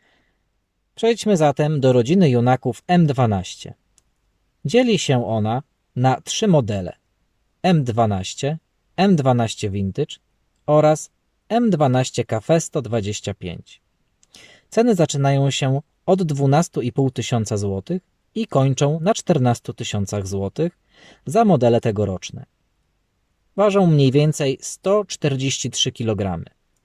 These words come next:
Legitymują się mocą dziewięć i pół koni mechanicznych. Do zbiorników zalejemy około trzynaście i pół litrów benzyny. Junak M jedenaście sto dwadzieścia pięć Cafe.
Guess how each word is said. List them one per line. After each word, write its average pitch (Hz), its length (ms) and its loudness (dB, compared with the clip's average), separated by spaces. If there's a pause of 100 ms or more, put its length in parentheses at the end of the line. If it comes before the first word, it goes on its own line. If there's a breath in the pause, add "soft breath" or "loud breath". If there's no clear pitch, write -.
(320)
Legitymują 156 680 2
się 151 180 0
mocą 131 380 0
dziewięć 165 400 0
i 135 80 -2
pół 135 200 0
koni 120 260 2
mechanicznych. 107 760 -4 (1200)
Do 139 140 2
zbiorników 123 720 0
zalejemy 131 580 2
około 107 340 0
trzynaście 190 480 -2
i 123 80 -2
pół 123 220 0
litrów 98 360 -4
benzyny. 92 500 -4 (1400)
Junak 160 380 0
M 208 180 2
jedenaście 131 540 2
sto 208 180 -6
dwadzieścia 139 480 0
pięć 117 280 -6
Cafe. 95 400 -8